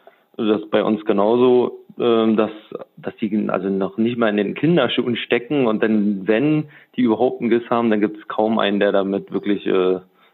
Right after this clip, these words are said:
arbeitet und der sich, der generell damit nicht auskennt und ja, das ist alles noch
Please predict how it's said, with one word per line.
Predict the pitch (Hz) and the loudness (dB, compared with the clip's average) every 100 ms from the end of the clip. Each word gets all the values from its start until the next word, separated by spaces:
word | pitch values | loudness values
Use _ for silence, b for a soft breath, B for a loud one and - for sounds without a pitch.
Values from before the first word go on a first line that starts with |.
| b | b
arbeitet | 87 117 135 135 131 127 117 | -2 0 2 2 2 2 2
und | 110 | 0
der | 104 101 101 | 2 2 2
sich, | 101 - | -2 -2
der | 107 95 92 | -2 0 0
generell | 92 101 101 - | 0 0 0 -2
damit | 101 - - | -4 -8 -8
nicht | - - - | -10 -10 -2
auskennt | 95 113 - 113 110 107 | 0 0 -2 0 0 0
und | 101 95 - b b b b b b b - | -2 -2 -8 b b b b b b b -6
ja, | 87 90 | -2 0
das | 98 | 0
ist | 123 | 2
alles | 117 113 | 2 2
noch | 117 - | 0 -2